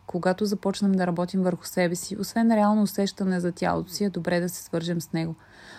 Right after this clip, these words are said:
Затова всяко движение е добре дошло. То може да не доведе до перфектната форма и плочки, но ще вае и разтоварва душата ни. Спра ли да ходя пеш, усещам, че мислите ми спират и се заталачвам. Винаги, когато нещата циклят, си правя някакво упражнение или отивам на тренировка.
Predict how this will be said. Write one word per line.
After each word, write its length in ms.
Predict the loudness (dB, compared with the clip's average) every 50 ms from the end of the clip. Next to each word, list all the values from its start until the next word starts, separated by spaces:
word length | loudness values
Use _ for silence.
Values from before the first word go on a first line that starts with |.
| -20 -16
Затова 320 | -14 -12 -2 4 4 4 6
всяко 320 | 6 4 2 2 2 0
движение 500 | 0 2 2 2 2 2 4 4 4 4
е 40 | 2
добре 280 | 2 0 2 2 2 2
дошло. 460 | 0 -2 -4 -2 -2 0 0 0 -2 -6 _ -20 -20 -20 -20 _ -4
То 100 | 0 4
може 300 | 4 6 6 6 4 4
да 120 | 2 2 4
не 260 | 4 4 4 4 2
доведе 380 | 0 0 0 2 4 4 4
до 80 | 2 2
перфектната 600 | 0 0 -2 0 0 -2 -2 0 0 -2 -2 -2
форма 320 | -4 -2 -2 0 0 2 0
и 60 | 0
плочки, 520 | -2 0 2 4 4 2 0 -2 -2 0
но 120 | 2 2 2
ще 200 | 0 0 -2 0
вае 300 | 4 6 6 6 6 6
и 100 | 4 2
разтоварва 520 | 0 -4 -6 -8 -4 -2 -2 -2 -2 -4
душата 480 | -4 -6 -6 -2 -2 -2 -2 -2 -2 -2
ни. 140 | -2 -4 -6 -8 _ _ _ -20 -20 -20 -20 -20 -20 -20 -18 -18 -18 -18 -16 -12 -12
Спра 260 | -8 0 2 4 6
ли 120 | 6 6
да 100 | 6 6
ходя 320 | 4 4 4 4 4 4 2
пеш, 340 | 4 4 4 4 4 2
усещам, 460 | -4 -2 0 0 0 0 0 0 0 0
че 120 | 2 2
мислите 380 | 2 2 2 0 -2 0 2 2
ми 120 | 2 2
спират 440 | 0 -2 0 2 2 2 2 0 -2
и 60 | -6
се 180 | -4 -4 -4 -2
заталачвам. 760 | -2 -4 -2 -2 -2 0 0 -2 -4 -6 -6 -6 -4 -4 -2 0
Винаги, 320 | 2 4 4 4 2 2
когато 360 | 2 4 4 4 4 4 4
нещата 460 | 2 2 2 0 0 0 0 0 -2
циклят, 500 | -6 -4 -2 -2 -2 0 2 0 0 0
си 120 | -2 -4 -4
правя 480 | -2 0 2 2 2 4 2 2 2
някакво 420 | 2 2 0 0 -2 -4 -2 -2 -2
упражнение 580 | -2 0 -2 -4 0 0 2 2 4 4 4
или 120 | 4 2 2
отивам 360 | 0 0 -2 -4 -2 0 0
на 100 | 0 -2
тренировка. 640 | -2 -4 -2 0 0 0 0 0 -2 -4 -6 -16